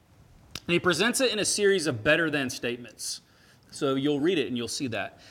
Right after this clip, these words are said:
this is better than that. You guys ever have that type of argument? I know you have, right?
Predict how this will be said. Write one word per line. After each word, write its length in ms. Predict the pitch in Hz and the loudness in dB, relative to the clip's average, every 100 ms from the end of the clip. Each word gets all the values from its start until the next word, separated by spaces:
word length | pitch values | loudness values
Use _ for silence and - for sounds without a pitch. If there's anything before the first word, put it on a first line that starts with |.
| - 123 | -10 -2
this 200 | 127 127 | -2 -2
is 140 | 107 | -6
better 320 | 107 110 104 | -6 -4 -4
than 160 | 101 107 | -6 -4
that. 260 | 170 110 | -4 -4
You 60 | 120 | -4
guys 240 | 139 135 | -2 0
ever 180 | 151 139 | 0 0
have 200 | 139 147 | 0 0
that 140 | 143 139 | -2 -2
type 180 | 160 | -2
of 100 | 147 | -2
argument? 420 | 120 165 175 185 180 - - - - - | -2 -2 -2 -6 -6 -16 -20 -18 -18 -6
I 100 | 170 | -2
know 100 | 165 | 2
you 140 | 123 92 | 2 0
have, 300 | 90 87 - | -8 -10 -14
right? 220 | - 107 | -6 -6